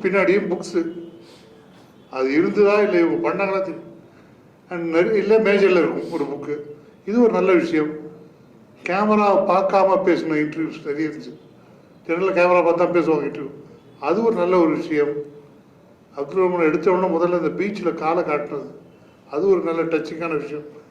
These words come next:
அந்த வேஷ்டி, சின்ன சின்ன விஷயங்கள், ஆனா நல்லா இருந்தது படம்.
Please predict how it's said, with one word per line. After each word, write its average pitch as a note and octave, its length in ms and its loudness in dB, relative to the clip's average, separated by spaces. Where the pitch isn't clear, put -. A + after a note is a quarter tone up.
அந்த C3 140 -2
வேஷ்டி, E3 640 0
சின்ன G#3+ 220 -4
சின்ன A3 180 2
விஷயங்கள், A#3 440 4
ஆனா A3 100 2
நல்லா F#3 260 2
இருந்தது E3 300 2
படம். E3+ 400 0